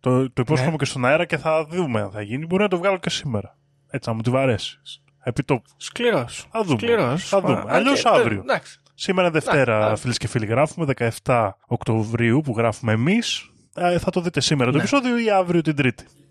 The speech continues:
Speaker 2: Μάλιστα. Λοιπόν, νέα της εβδομάδας. Για πες, γιατί εγώ έχω... θα, θα κάνω ένα μικρό πολιτικό παραλήρημα, μάλλον.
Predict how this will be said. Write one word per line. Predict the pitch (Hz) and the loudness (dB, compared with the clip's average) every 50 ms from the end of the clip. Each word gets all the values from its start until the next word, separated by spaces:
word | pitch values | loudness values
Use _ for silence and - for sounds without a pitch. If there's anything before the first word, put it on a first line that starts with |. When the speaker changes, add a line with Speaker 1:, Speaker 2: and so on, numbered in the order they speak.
| _ - | _ -4
Speaker 2:
Μάλιστα. | 320 262 175 123 - - - - - - - - - - - | -2 0 0 0 -2 -6 -8 -10 -16 -20 -20 -20 -20 -20 -14
Λοιπόν, | - 277 - - 202 143 120 117 135 - _ _ _ - 226 | -14 -12 -6 -2 -2 -2 -2 -6 -12 -18 _ _ _ -10 -2
νέα | 226 269 262 233 | 0 0 0 0
της | - - | 0 -2
εβδομάδας. | 202 202 202 202 202 190 165 131 120 113 - - - - - - - _ _ _ _ _ _ _ _ _ _ | 0 0 0 2 2 2 2 0 0 -6 -12 -12 -12 -12 -14 -14 -18 _ _ _ _ _ _ _ _ _ _
Για | - 240 247 175 | -2 -2 -2 0
πες, | - 175 180 196 214 - - | 2 2 0 0 0 -2 -2
γιατί | 185 180 175 - 202 | -2 -2 0 2 2
εγώ | 202 190 196 208 202 | 2 2 4 2 2
έχω... | 185 170 196 208 196 180 | 2 2 2 2 2 4
θα, | - 180 170 | 2 0 -2
θα | - - 160 | 0 -2 -2
κάνω | - 190 190 202 196 | 0 0 0 2 2
ένα | 190 190 190 190 | 0 2 2 0
μικρό | 175 170 - 185 190 185 | 0 0 0 0 -2 0
πολιτικό | 175 185 170 160 147 - - 190 | 0 0 -2 -2 -4 -4 -6 -2
παραλήρημα, | 180 190 165 151 151 165 175 170 139 123 117 113 | 0 0 2 2 2 2 2 2 0 0 -2 -2
μάλλον. | 120 120 117 113 107 120 127 - - | 0 0 0 0 -2 -4 -8 -14 -16